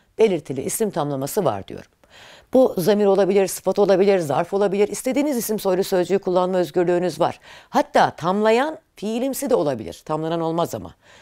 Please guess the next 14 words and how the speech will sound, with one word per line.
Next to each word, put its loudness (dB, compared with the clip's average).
Tamlananlar -2
fiilimsi -4
görevini 0
üstlenemez. 0
Fiilimsiler 2
daha 2
doğrusu -2
isim -2
tamlamasında -4
tamlanan -2
olamaz. -10
O 2
zaman 2
biz -2